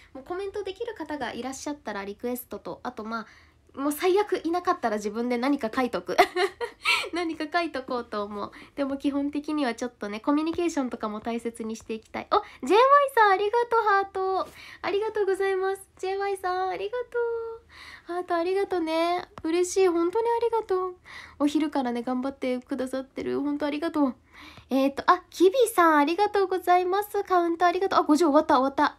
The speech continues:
お疲れ様です。ありがとね。そして、えーと、あ、初がひよこさん、カウントありがとうございます。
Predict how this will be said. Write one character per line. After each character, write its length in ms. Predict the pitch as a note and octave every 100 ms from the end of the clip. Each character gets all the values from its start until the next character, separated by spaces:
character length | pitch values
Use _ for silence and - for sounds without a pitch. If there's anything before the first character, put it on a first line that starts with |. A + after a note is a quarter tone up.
| C4
お 40 |
疲 280 | C4 - D#4
れ 120 | E4
様 340 | E4 E4 E4 E4
で 200 | E4+ E4+
す。 120 | -
あ 80 | D#4+
り 120 | E4+
が 120 | F#4+
と 160 | F#4+ E4
ね。 360 | D#4 E4+ F#4 - - - -
そ 120 | - D4
し 80 |
て、 200 | - E4 -
え 60 | B3 B3+
ー 40 | B3+
と、 240 | - -
あ、 80 | E4 - -
初 240 | D4 -
が 80 | B4+
ひ 120 | A4
よ 120 | G#4+
こ 100 | G#4
さ 300 | G4+ F#4+ F#4
ん、 80 | F4+
カ 120 | D#4+
ウ 80 | F4
ン 60 | F#4
ト 80 |
あ 80 | F4+
り 80 | F#4
が 140 | G4
と 120 | G4 F#4+
う 40 |
ご 100 | F#4
ざ 140 | F#4+
い 80 | G4
ま 160 | G4 G#4
す。 320 | G#4 G4 -